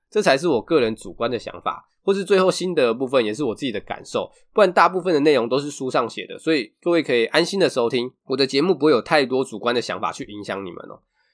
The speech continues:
哎，总之，总之，如果要上网找老师、找资料的话，最好是找有名气、可信度高的来做参考或是练习，这样比较不会踩雷。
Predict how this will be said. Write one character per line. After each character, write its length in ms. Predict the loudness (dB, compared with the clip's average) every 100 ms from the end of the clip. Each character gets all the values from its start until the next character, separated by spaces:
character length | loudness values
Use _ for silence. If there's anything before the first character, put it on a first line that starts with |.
| -8
哎， 80 | -2
总 160 | -2
之， 280 | 2 2 0 _
总 160 | -2
之， 180 | 2 2
如 120 | 2
果 100 | 4
要 120 | 6 6
上 180 | 4
网 160 | 4 2
找 240 | 2 4
老 160 | 4 2
师、 160 | -4 -4
找 160 | -4
资 160 | -4 -2
料 220 | 2 2
的 60 | 2
话， 140 | 0
最 220 | 0 0
好 140 | 0 0
是 120 | -2
找 200 | -2 0
有 120 | -2
名 240 | -4 -6
气、 300 | -6 -4 -4 -4
可 160 | -4 -2
信 160 | -2
度 140 | -2 0
高 240 | 4 4
的 260 | 4 -2 -2
来 120 | -4
做 160 | -2 -4
参 220 | -2 -4
考 200 | -2 -4
或 60 | -6
是 160 | -8
练 180 | -4 -4
习， 160 | -6 -6
这 120 | -2
样 100 | -2
比 60 | -2
较 120 | -6
不 140 | -4
会 100 | -4
踩 280 | -4 -8 -10
雷。 240 | -12 -18